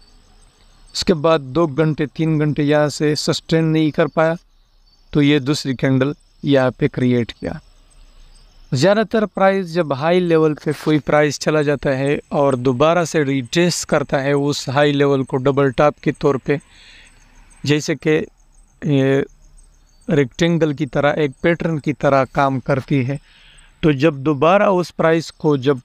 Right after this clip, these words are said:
टेस्ट करती है और यहाँ से सस्टेन नहीं कर पाती है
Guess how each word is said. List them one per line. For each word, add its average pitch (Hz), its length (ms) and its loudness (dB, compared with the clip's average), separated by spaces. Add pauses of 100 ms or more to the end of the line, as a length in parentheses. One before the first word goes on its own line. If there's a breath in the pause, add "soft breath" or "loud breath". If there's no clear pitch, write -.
टेस्ट 175 280 0
करती 147 420 -2
है 143 140 0
और 139 220 0
यहाँ 156 260 0
से 147 140 -10
सस्टेन 180 500 -2
नहीं 175 240 -2
कर 147 160 -4
पाती 147 400 -2
है 156 120 0